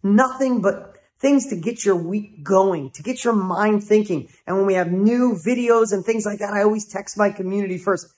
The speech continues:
It has absolutely been a blast, and I'd love for you to do it right now. Text me, four eight oh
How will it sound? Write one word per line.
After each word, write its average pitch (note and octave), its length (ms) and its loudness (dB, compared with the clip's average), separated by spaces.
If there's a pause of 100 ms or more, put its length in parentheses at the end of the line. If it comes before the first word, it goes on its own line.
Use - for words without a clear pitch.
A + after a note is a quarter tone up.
(200)
It G#3 100 4
has F#3+ 140 2 (100)
absolutely G3+ 760 -2
been F#3 160 4
a E3+ 60 0
blast, G3+ 520 0 (260)
and G3 400 0
I'd F#3+ 160 -6
love A#3+ 360 2
for C#4 60 -4
you C#4 100 0
to C4 80 -2
do D4+ 140 4
it - 160 2
right D4 180 2
now. E4 240 -2
Text F4 340 -6
me, D3 160 -6 (220)
four D4 260 4
eight D#4+ 80 2
oh C4 280 2